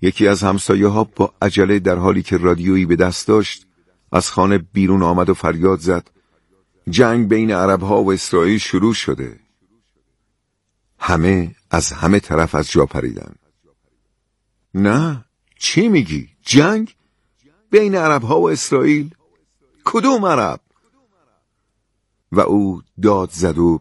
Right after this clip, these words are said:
به رادیو اشاره کرد. «گوش کنید.» و به رادیو گوش دادند.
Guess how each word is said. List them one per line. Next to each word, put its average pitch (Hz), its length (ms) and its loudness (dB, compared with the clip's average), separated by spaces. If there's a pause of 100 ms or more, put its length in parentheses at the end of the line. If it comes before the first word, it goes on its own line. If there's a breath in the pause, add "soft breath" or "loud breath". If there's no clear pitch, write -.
به 92 100 4
رادیو 80 420 0
اشاره 58 400 -6
کرد. - 280 -20 (1120)
«گوش 165 260 2
کنید.» 208 420 -2 (1300)
و 92 120 0
به 95 100 2
رادیو 107 300 2
گوش 76 300 -6
دادند. - 480 -10